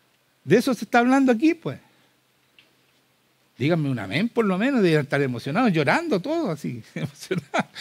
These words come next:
¿O no? Si esto es tremendo lo que estoy diciendo, pues, hermano. A los que predestinó, a estos también llamó, y a los que llamó, a estos también justificó, y a los que justificó, a estos también glorificó. Y aquí dicen los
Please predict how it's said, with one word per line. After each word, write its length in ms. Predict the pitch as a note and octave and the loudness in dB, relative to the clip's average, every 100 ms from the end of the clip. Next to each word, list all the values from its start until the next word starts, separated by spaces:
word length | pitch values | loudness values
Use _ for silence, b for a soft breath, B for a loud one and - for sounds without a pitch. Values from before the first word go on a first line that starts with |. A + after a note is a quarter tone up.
| B | B
¿O 100 | C3+ - | -4 0
no? 400 | F3+ D#3 G3 G3 - B B B B - | 0 2 0 -4 -10 B B B B 0
Si 60 | F3+ | 0
esto 180 | F3 F#3+ | 2 0
es 80 | |
tremendo 460 | F3 G3 G3 A3+ A#3 | 2 0 2 -2 -2
lo 80 | F#3+ | -4
que 80 | F#3 | -4
estoy 220 | - G#3+ | -4 -4
diciendo, 600 | F#3+ - G3 A#3+ A3+ C#3+ | -4 -4 -6 -4 -6 -8
pues, 180 | B2+ A#2 | -14 -20
hermano. 380 | A2+ A2+ A2 A2 _ _ _ _ _ _ _ _ _ _ b b b | -20 -20 -20 -20 _ _ _ _ _ _ _ _ _ _ b b b
A 100 | E3 | 2
los 140 | A3 | 4
que 120 | - | 2
predestinó, 540 | G3 A3 G#3+ - G#3+ C4 | 2 6 4 2 0 2
a 60 | |
estos 200 | B3+ A3+ | 2 -2
también 380 | - G3+ G#3 A3+ | -2 0 0 0
llamó, 380 | G3+ F#3+ A#3+ G3 B B - | 0 0 0 -2 B B 0
y 80 | |
a 40 | F#3+ | 2
los 120 | G3 | 2
que 140 | G3 | 2
llamó, 260 | F3+ F3+ A3 | 2 2 2
a 60 | A3+ | 0
estos 200 | G#3 - | -2 -4
también 300 | F#3 G3+ G#3 | -2 -2 0
justificó, 560 | G3+ - D#3+ F#3 A3 | -2 -4 -6 -2 0
y 60 | G#3 | 2
a 40 | |
los 80 | F3+ | -2
que 120 | F#3 | -4
justificó, 500 | F3 E3+ F3 E3+ F#3 | -8 -6 -4 -4 -2
a 60 | G#3+ | -4
estos 180 | G3 E3 B B | -4 -8 B B
también 260 | E3 F3 F3+ | 0 2 2
glorificó. 400 | D#3+ C#3 C#3 D3 | 0 -2 -2 0
Y 80 | |
aquí 300 | C3 C3+ G3 | 0 0 2
dicen 220 | F3 F3 D3+ | 2 2 -2
los 160 | C#3 | -4